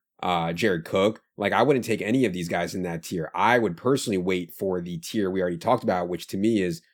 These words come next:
Noah Fant, Dallas Goedert, Ian Thomas, Mike Gesicki, T J Hockenson, Blake Jarwin. Like, that's the tier I wanna pick from where they go so much later. And to me, they do have upside that's bigger,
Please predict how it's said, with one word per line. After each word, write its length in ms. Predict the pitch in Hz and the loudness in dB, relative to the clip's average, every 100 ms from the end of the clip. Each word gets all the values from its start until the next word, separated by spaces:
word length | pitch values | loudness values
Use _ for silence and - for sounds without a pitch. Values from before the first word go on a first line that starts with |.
| - | -4
Noah 220 | 98 92 | 0 0
Fant, 420 | - 98 95 92 - _ _ | 0 0 0 0 -6 _ _
Dallas 280 | 98 92 - | 2 2 2
Goedert, 460 | 98 90 87 85 85 _ - | 2 2 2 -2 -4 _ -4
Ian 200 | 107 98 | 0 2
Thomas, 600 | 85 92 87 87 87 - _ _ - | 0 -2 0 -2 -4 -10 _ _ -6
Mike 180 | 104 87 | -2 0
Gesicki, 600 | 98 - 85 92 85 82 _ _ - | -2 0 0 -2 -6 -6 _ _ -4
T 100 | 123 | 0
J 120 | 101 | 2
Hockenson, 640 | 95 90 90 - 95 85 | 4 2 0 -4 -4 -2
Blake 200 | 98 104 | 0 0
Jarwin. 380 | - 98 90 90 | 2 2 2 0
Like, 160 | 82 82 | -2 0
that's 260 | 104 127 | 2 2
the 100 | - | -2
tier 260 | 85 113 98 | -4 -2 -2
I 60 | 90 | 0
wanna 200 | 87 82 | -2 -4
pick 260 | - 120 | -2 -4
from 180 | - 92 | -2 -2
where 120 | 90 | -2
they 100 | 85 | -2
go 160 | 85 95 | -2 -2
so 140 | - | -2
much 180 | 92 - | -4 -2
later. 280 | 104 113 90 | 2 2 0
And 100 | 85 | -4
to 80 | 92 | -2
me, 360 | 107 123 104 - _ - | 2 2 0 -4 _ -4
they 120 | 101 | 0
do 180 | 143 180 | 4 4
have 140 | 104 | 4
upside 520 | 87 82 98 90 85 | 0 0 0 2 0
that's 180 | 87 82 | -2 -6
bigger, 520 | - 98 90 85 85 | -2 0 0 -2 -4